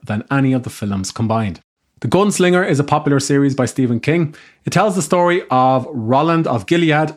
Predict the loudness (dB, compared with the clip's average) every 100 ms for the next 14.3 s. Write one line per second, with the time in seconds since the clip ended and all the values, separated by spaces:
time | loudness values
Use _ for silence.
0 | -2 0 2 2 2 2 0 -2 -2 0
1 | 2 2 0 0 -2 0 0 -2 -4 -6
2 | -4 -2 0 -2 -6 _ _ -20 _ -4
3 | 0 2 2 0 0 2 2 2 0 0
4 | -2 -2 -2 0 -2 -4 -4 -4 -2 0
5 | 2 0 -4 -6 -2 0 2 2 0 0
6 | 2 0 0 0 0 0 -4 _ -4 -2
7 | 0 2 2 2 4 4 4 2 2 0
8 | -2 -6 -4 -2 -2 -6 -4 0 0 -2
9 | -6 -6 -6 -6 -6 -10 -10 -8 -8 -6
10 | 0 0 0 -4 -6 -8 0 2 2 2
11 | 2 2 2 0 0 0 0 2 -2 -2
12 | -4 -2 -2 -6 -6 -6 -2 -2 -2 -4
13 | 0 0 0 -4 -12 -2 0 0 -2 -4
14 | -4 -4 -6